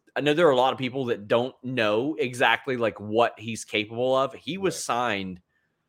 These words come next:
Speaker 1: like, he was one of the first to come in to the Performance Center when they got on the network,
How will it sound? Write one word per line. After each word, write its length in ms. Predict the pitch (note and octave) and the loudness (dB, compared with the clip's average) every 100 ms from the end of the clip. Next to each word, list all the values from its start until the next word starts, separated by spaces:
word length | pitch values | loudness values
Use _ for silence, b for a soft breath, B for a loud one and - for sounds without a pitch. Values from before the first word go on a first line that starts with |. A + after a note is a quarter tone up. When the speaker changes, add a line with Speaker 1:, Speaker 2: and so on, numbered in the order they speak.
| _ _ | _ _
Speaker 1:
like, 260 | A#2+ F#2+ F#2 | -4 -4 -2
he 140 | C#3+ | -4
was 180 | A3+ A#2 | -4 -2
one 200 | C3+ D3+ | -2 -2
of 80 | B2+ | -2
the 60 | |
first 640 | B2 - C#3 C#3 - - - _ | -8 -4 -4 -2 -6 -10 -16 _
to 140 | - | -14
come 320 | A#2 - B2 B2 | -8 -4 -4 -6
in 540 | G#2+ A#2 A#2 A2+ A2 _ _ _ | -6 -4 -4 -6 -10 _ _ _
to 80 | - | -14
the 60 | A2+ | -10
Performance 520 | A2+ - C#3 C#3 C#3 | -6 -2 -2 -2 -4
Center 440 | B2+ A#2+ A2+ - _ _ | -4 -2 -2 -4 _ _
when 600 | B2+ A2 C3 B2+ C3 B2+ | -10 -2 0 0 -2 0
they 220 | A#2+ A#2+ | 4 4
got 220 | A#2 A2+ | 6 4
on 100 | A2+ | 4
the 100 | A2 | 0
network, 720 | G2+ G2 - D#2+ C2+ - _ | -4 -6 -8 -16 -20 -20 _